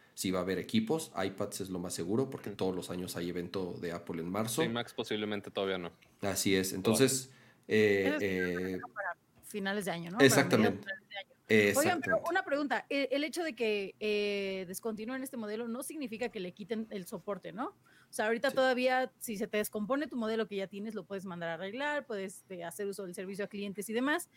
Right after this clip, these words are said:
Speaker 3: Yo creo que ya en un futuro, no sé en cuántos, por lo general es como en dos años, ¿no? Que ya anuncian como,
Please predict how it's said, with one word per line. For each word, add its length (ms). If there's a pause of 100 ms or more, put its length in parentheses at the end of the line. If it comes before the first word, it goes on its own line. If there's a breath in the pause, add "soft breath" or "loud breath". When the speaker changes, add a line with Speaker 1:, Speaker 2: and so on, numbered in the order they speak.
(340 soft breath)
Speaker 3:
Yo 180
creo 120
que 120
ya 80
en 80
un 80
futuro, 440
no 140
sé 120
en 100
cuántos, 480 (380 soft breath)
por 100
lo 80
general 240
es 80
como 180
en 80
dos 220
años, 280
¿no? 200
Que 160
ya 260
anuncian 580 (180)
como, 400